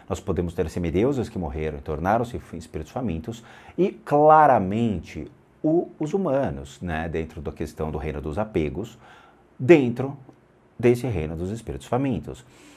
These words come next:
Eles se tornam, então, consciências perdidas e que vagam por aí presos à matéria, que é o que eu sempre falei pra vocês.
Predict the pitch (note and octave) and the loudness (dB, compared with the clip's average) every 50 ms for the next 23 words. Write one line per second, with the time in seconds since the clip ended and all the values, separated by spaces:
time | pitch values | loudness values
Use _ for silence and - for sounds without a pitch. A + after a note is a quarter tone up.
0 | - - - A#2 C3+ D3+ D3 C#3+ B2+ - G2+ F2+ F2 E2+ F2 F2 E2 F2 E2+ - | -8 2 6 8 8 8 6 2 2 2 4 4 4 4 2 -2 -2 -2 -4 -4
1 | F2 D2+ D#2 - F#2+ G#2 A2 - A2+ E2+ D#2+ D#2+ - - B2 - - G3 F#3 B2+ | -6 -6 -6 -6 -6 -4 -2 -2 -2 -2 -2 -4 -6 -8 -8 -4 -2 -2 -2 -2
2 | - - F3+ G3 B2 C#2+ C2+ B1+ - - - - - - - - B2+ B2 B2 - | 0 0 2 2 2 0 -4 -8 -10 -16 -20 -20 -20 -12 -6 -4 -4 -2 -2 -2
3 | E3 A#2 E2+ G2 F#2 F2 E2 E2 D2+ E2+ F2 F2+ F2+ - A#2+ A#2 G#2+ F2 E2+ F2+ | -2 2 4 6 8 8 6 4 2 0 -4 -2 -2 -2 0 0 2 2 0 0
4 | - - - C#2+ C#2 C#2 D2+ D2+ F2+ F#2 G#2 G#2+ A2 D3 D3 G2+ D2 C#2 B1 - | -2 -4 -6 -6 -6 -6 -6 -6 -4 -4 -4 -2 0 0 0 0 0 -2 -6 -10
5 | - - E3 E3 D#3 - - A#2+ - - - - - - - A#2 G#2+ G#2 G2 F#2 | -8 -6 -4 -4 -2 2 2 2 2 2 -4 -12 -6 -2 0 0 0 0 -2 -6
6 | - - F2+ - - G#2 G#2 G#2 D#2+ D#2 D#2 D#2 - F#2 G#2+ C3+ F3 F#3 F#3 - | -8 -10 -10 -6 -4 -2 -2 0 0 -2 -2 -4 -4 -4 -2 -2 -2 -2 -2 0
7 | - F#2 D#2 C#2+ C2+ A1+ - - - - - - - | 0 2 2 0 -2 -6 -10 -16 -18 -18 -20 -20 -20